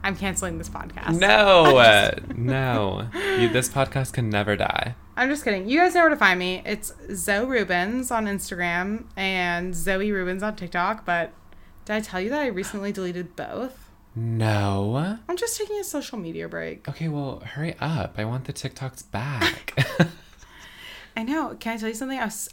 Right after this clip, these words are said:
Speaker 1: I actually was, like, scared to delete TikTok.
Speaker 2: Okay, maybe it's good that you did.
Speaker 1: And then I did, and I feel amazing.
Speaker 2: Okay, good.
Speaker 1: And
Speaker 2: Whatever
Speaker 1: I'm going
Speaker 2: hap-
Speaker 1: to bed at nine P M like a grandmother.
Speaker 2: Good. I, we love grandma bedtime.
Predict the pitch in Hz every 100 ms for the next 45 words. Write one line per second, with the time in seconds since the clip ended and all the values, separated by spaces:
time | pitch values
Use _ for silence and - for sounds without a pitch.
0 | - 226 214 214 220 339 339 330 330 -
1 | - - 190 190 190 - 185 - 175 180
2 | 170 165 - 165 - - - - _ _
3 | _ _ _ _ _ _ _ - 98 98
4 | 92 92 95 - - - 78 - - -
5 | _ 214 214 196 185 180 190 190 165 165
6 | 165 170 156 - 165 165 233 - 65 226
7 | 226 120 - 147 117 92 - - 202 202
8 | 208 208 123 202 196 180 170 180 175 202
9 | 180 160 151 - _ _ - - 156 208
10 | - 90 214 214 - - - _ _ _
11 | _ 98 92 101 95 92 92 92 98 98
12 | - - - - -